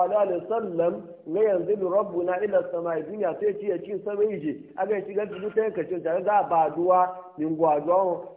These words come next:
za wa gafara min jin gafara za wa waye yana wa wani mila bukata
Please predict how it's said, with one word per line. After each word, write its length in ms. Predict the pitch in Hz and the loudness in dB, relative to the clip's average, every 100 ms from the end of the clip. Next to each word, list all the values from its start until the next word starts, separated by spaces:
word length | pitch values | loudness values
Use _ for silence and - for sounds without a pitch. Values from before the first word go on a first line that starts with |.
| - | 0
za 180 | 190 | 4
wa 140 | 185 170 | 4 4
gafara 760 | 202 214 214 208 190 185 - - | 4 2 2 2 2 0 -6 -6
min 140 | 160 160 | -4 0
jin 180 | 180 | 0
gafara 440 | 185 202 202 202 170 - - - | 2 2 2 2 2 -2 -10 2
za 80 | 190 | 4
wa 160 | 220 | 6
waye 460 | 180 180 185 202 208 202 - | 6 6 6 4 2 -2 -6
yana 220 | 170 185 | -2 0
wa 80 | 190 175 185 | 2 4 4
wani 140 | 196 | 2
mila 220 | 180 190 | 0 2
bukata 580 | 202 - 208 202 190 185 | 0 0 0 2 0 -2